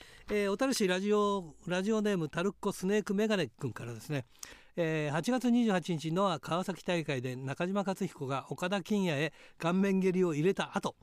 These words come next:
レフェリーストップになり、担架で運ばれて病院に行き、顔面骨折ということになりました。前回ディーディーティーの遠藤哲也を張り手で失神、ケーオーさせているのもあり、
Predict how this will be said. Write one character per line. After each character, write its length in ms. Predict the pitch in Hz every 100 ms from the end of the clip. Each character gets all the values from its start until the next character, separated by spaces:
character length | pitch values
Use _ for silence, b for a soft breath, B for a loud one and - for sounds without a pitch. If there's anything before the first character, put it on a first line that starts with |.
| _ - -
レ 120 | 139
フ 100 | -
ェ 40 |
リ 60 | 160
ー 40 |
ス 60 | -
ト 80 | 165
ッ 20 |
プ 140 | -
に 80 | 127
な 100 | 143
り、 100 | 120
担 200 | 113 160
架 100 | 160
で 80 | 160
運 200 | 151 156
ば 100 | 156
れ 80 | 147
て 180 | 170 156 B B
病 220 | - 160 175
院 80 |
に 100 | 170
行 100 | 160
き、 180 | - 135
顔 220 | 127 143
面 260 | 190 214 208
骨 180 | 208 - 190
折 80 |
と 200 | 160 185
い 100 | 170
う 60 | 180
こ 100 | 151
と 100 | 196
に 80 | 151
な 100 | 123
り 80 | 117
ま 100 | 120
し 80 | -
た。 180 | 143 - B B B B
前 140 | - 202
回 220 | 196 143
デ 80 | 165
ィ 40 |
ー 20 |
デ 80 | 175
ィ 60 | 185
ー 20 |
テ 80 | 190
ィ 40 |
ー 20 | 170
の 160 | 143 -
遠 160 | 202
藤 140 | 160 147
哲 260 | 147 -
也 80 | 127
を 80 | 117 B
張 140 | - 151
り 60 | 160
手 140 | 170
で 120 | 165
失 760 | - - - - 175 156 - 196
神、 120 | 185 B B -
ケ 160 | 175
ー 40 | 180
オ 120 | 175
ー 20 |
さ 100 | 165
せ 140 | - 170
て 140 | 165
い 80 | 160
る 100 | 208
の 100 | 156
も 160 | 123
あ 60 | 156
り、 160 | 170